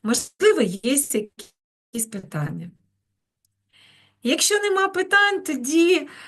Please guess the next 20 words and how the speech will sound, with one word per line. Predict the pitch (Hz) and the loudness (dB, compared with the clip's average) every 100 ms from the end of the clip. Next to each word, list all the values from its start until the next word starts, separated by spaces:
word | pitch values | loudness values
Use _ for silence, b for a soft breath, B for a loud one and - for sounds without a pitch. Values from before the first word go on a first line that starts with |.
| B B - | B B -6
я | 220 349 | 0 2
раджу | 339 330 320 247 277 | 4 4 4 2 -2
вам | 254 285 277 - | 2 2 0 -6
звернутися | 220 254 320 311 339 349 330 - | -6 -2 0 0 -2 0 0 0
після | 294 269 262 | -2 -4 -4
школи | 247 - 254 | -4 -4 -6
харчування | - 214 233 220 269 226 | -6 -8 -6 -6 -6 -6
до, | 196 - | -6 -4
до | 208 | 0
своїх | 233 220 226 | 0 0 -2
консультантів, | 226 190 185 185 180 151 156 B B B - | -2 -4 -4 -6 -8 -8 -12 B B B -4
запитати | 214 330 349 370 359 370 330 | 0 2 0 2 2 2 2
і | |
продукти | 285 285 247 - 285 | -2 -2 -4 -4 -6
харчування, | - - - 240 311 311 | -6 -4 -4 0 0 -2
про | 254 240 | -2 -2
які | 247 277 | -2 0
я | 254 | 0
сьогодні | 233 226 240 220 | 0 -2 -2 -2
розповідала | 202 - 208 214 190 190 165 151 185 | -2 -4 -6 -6 -4 -2 -2 -4 -8